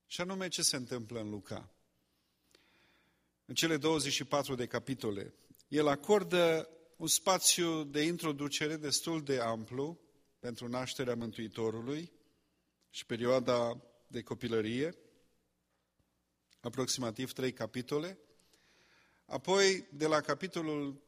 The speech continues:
trei, patru, până la capitolul nouă,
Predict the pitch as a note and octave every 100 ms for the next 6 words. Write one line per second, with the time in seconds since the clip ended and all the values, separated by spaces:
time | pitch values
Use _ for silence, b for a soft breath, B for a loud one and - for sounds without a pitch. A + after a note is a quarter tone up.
0 | _ _ - D3 D#3+ D#3+ E3 D#3+ - -
1 | C3 C3+ - D#3 D#3 D#3+ _ _ _ _
2 | D3 D3 C#3 B2+ C3 D3+ D3 C#3 B2 B2
3 | F3 F3+ B2+ B2 D3+